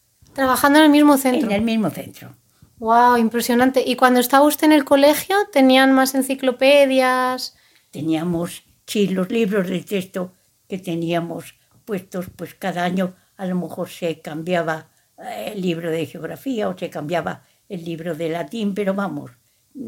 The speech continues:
Speaker 2: eh, sistemáticamente era esos básicos, los de, eh, los de geografía. Yo es que como daba quinto y sexto, la mayoría, pues, ya eran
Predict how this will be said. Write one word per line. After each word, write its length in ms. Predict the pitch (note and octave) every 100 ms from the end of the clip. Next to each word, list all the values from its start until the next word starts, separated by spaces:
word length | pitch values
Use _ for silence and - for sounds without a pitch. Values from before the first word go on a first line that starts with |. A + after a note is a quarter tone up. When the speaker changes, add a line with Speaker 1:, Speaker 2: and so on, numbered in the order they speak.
| G#3+ F#3 _ _
Speaker 2:
eh, 560 | - C4+ C4 C#4 C4+ C4+
sistemáticamente 1200 | C#4 B3+ C4+ A#3+ C4 - B3 A3+ A3+ G#3+ G#3 A3
era 320 | G#3+ G#3 G3 _ _
esos 360 | C#4 - F3+ F3
básicos, 680 | A3+ A3+ G#3 - G#3 G3 _ _ _ _
los 240 | A3 F#3+ F#3+
de, 380 | G3 F#3 F3+ _ _ _
eh, 240 | C4+ A3+ A#3 B3 B3 - -
los 320 | F3+ F#3 G3+ F3+
de 140 | -
geografía. 800 | - F#3 F3+ F#3 C4 A#3 G#3 - _ _
Yo 240 | C#4+ F#3+ B3
es 80 |
que 120 | B3 A3
como 220 | G#3+ G#3+
daba 240 | A3+ A3+
quinto 280 | A#3 G#3+ F#3
y 80 | G3+
sexto, 560 | A3 G3+ F#3+ G3+ F#3 - _ _
la 120 | G3+
mayoría, 640 | F#3+ F#3+ F#3 F#3 G3+ G3+ - _ _ _
pues, 300 | G3 D#3 - -
ya 320 | F#3+ F3+ F#3+ F#3
eran 400 | F3+ F3+ F3+